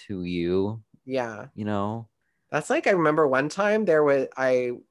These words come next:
Speaker 2: came out to my car after work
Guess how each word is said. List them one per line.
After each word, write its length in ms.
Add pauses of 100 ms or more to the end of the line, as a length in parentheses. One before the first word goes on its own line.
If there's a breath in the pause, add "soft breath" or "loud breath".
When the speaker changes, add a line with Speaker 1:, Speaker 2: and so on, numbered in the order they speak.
Speaker 2:
came 240
out 220
to 80
my 300
car 580
after 360
work 500